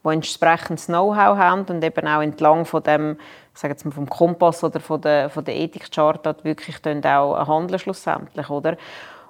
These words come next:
Und, äh, was für mich auch immer noch wichtig war, ist, dass eigentlich der, der Verband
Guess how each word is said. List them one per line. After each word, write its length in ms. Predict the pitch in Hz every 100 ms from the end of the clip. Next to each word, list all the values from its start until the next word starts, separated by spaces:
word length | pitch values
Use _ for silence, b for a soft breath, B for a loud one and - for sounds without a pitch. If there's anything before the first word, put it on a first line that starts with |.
| B
Und, 280 | 180 160 165
äh, 280 | 170 165 165
was 120 | 175
für 140 | -
mich 220 | 190 220 220
auch 100 | 208
immer 140 | 208
noch 80 | 190
wichtig 340 | 208 214 208 -
war, 120 | 190
ist, 280 | 190 180 -
dass 140 | 180 180
eigentlich 460 | 170 170 170 -
der, 240 | 170 160 151
der 140 | 160
Verband 760 | - 160 165 185 196 190 -